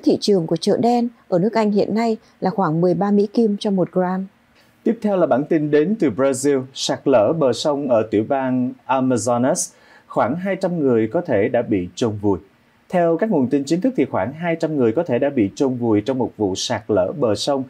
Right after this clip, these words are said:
Speaker 2: xảy ra vào ngày bảy tháng mười tại một cảng ở Manacapuru, tiểu bang Amazonas, Tây Bắc của Brazil. Theo lực lượng cứu hỏa quân sự tiểu bang Rio de Janeiro,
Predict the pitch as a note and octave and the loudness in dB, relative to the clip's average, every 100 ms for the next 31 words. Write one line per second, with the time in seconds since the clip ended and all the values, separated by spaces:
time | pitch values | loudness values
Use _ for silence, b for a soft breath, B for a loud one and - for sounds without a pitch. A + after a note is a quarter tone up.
0 | B B - A#2 C#3+ D#3+ C#3+ A2+ G#2 G2+ | B B -2 -2 0 -2 -2 -2 -2 -2
1 | - G2 C#3+ E3+ B2 G#2+ - G#2+ A2 G2+ | -4 -6 -6 -2 0 0 -2 0 0 -2
2 | - F#2+ F#2+ D#3 - G2 G2+ D#3 A#2 B2 | -4 -4 -4 -4 0 0 2 0 0 0
3 | B2+ B2+ B2+ - - C3 B2+ A#2+ A#2 - | 0 0 -2 -8 -6 -2 0 -2 -4 -4
4 | B2 A2 - A#2+ B2+ B2 B2+ B B A2 | -4 -4 -2 0 2 0 -2 B B 0
5 | G#2+ C#3 C3 B2 B2 - B2+ B2 G#2 A2+ | 0 0 0 -2 -2 -2 0 0 0 -2
6 | B2 F3+ - _ _ _ _ - B2+ A#2+ | 0 -2 -6 _ _ _ _ -2 0 0
7 | F#3 - G2+ G2+ A2 G#2 A2 G#2+ A2 _ | -2 -2 -4 -2 -2 0 -2 -2 -8 _
8 | _ B B B F#3 F3+ D#3 C3+ B2 G#2+ | _ B B B 0 2 0 2 2 2
9 | A2+ D#3+ G3 B2+ G2+ - B2+ A#2+ B2 F2+ | 2 0 0 0 -2 -2 -2 0 -2 -2
10 | F#2 G#2 B2+ A#2+ A#2 A2 A#2 A2+ A2+ F#2 | -2 -2 0 -2 -4 -4 -2 0 -2 -2
11 | G#2+ G2 - B2+ A#2+ A#2+ A#2 A2+ A2 | -4 -4 -4 -2 0 0 0 0 -2